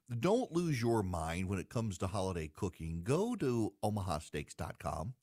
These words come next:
You can save fifty percent right now, site-wide, fifty percent off. And then at checkout, put my name in, Eric, as your promo code and get an additional thirty dollars off. Minimum order required.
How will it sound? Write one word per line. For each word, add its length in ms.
You 120
can 200
save 580
fifty 400
percent 320
right 160
now, 140
site-wide, 580
fifty 280
percent 280
off. 220
And 160
then 120
at 140
checkout, 460
put 160
my 140
name 240
in, 180
Eric, 400
as 140
your 80
promo 280
code 260
and 100
get 140
an 80
additional 460
thirty 560
dollars 580
off. 300
Minimum 340
order 160
required. 400